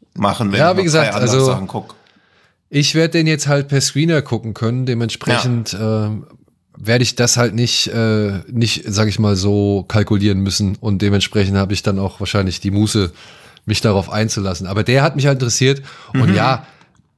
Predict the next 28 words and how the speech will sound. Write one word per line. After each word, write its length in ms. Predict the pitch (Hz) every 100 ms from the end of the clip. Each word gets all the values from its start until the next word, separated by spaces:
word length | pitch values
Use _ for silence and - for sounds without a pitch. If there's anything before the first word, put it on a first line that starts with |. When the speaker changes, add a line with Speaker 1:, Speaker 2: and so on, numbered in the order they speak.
| _ _ _
Speaker 2:
äh, 240 | 123 117 113
und 180 | - 113
dann 160 | 101 107
bin 120 | 120
ich 140 | 123 104
halt 400 | 113 110 107 -
echt 500 | 85 110 - - -
noch 360 | 117 104 - _
gespannt 480 | 107 113 - 101 117
auf 120 | 117
diesen 320 | - 101 110 101
Demigod, 680 | 120 127 113 101 92 - - -
The 40 |
Legend 340 | 98 107 107 98
Begins. 340 | 101 123 117
Speaker 1:
Ja, 440 | 113 107 - 98
ich 120 | 101 101
Speaker 2:
Ein, 60 |
Speaker 1:
auch. 260 | 98 92 - - - _ _ _ _
Speaker 2:
ein 280 | 110 107 104
asiatischer, 1040 | 107 104 107 107 123 123 127 113 110 -
ja, 460 | - 110 143 139 104
Martial 540 | 92 101 117 127 135 107
Arts, 800 | - 110 127 139 139 - - -
Fantasy 360 | - 139 143 131
Martial 400 | 120 120 123 123
Arts 260 | 113 120 -
Puppenfilm. 720 | - 214 285 233 - 101